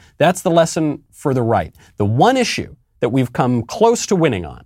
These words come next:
and we might still win on, is pro-life. Since Roe versus Wade,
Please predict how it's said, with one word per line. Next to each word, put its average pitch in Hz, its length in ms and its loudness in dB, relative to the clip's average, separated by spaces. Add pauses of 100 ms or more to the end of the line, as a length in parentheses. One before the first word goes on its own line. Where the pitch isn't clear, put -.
(120)
and 113 200 -2
we 135 120 2
might 185 260 2
still 147 240 -2
win 87 180 -6
on, - 200 -20 (240)
is 135 120 0
pro-life. 117 560 0
Since 202 300 0
Roe 196 120 4
versus 151 360 -2
Wade, 107 360 0